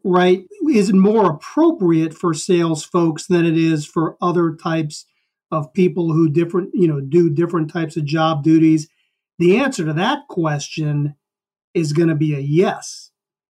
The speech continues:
But do employers spend a lot of time trying to carve out which of these restrictive covenants apply to who? And I don't think so. I think they're just putting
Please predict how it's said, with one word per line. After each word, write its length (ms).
But 460
do 420
employers 1120
spend 420
a 40
lot 280
of 100
time 480
trying 340
to 100
carve 420
out 380
which 560
of 200
these 260
restrictive 760
covenants 640
apply 460
to 100
who? 380
And 200
I 100
don't 200
think 220
so. 280
I 140
think 260
they're 160
just 300
putting 540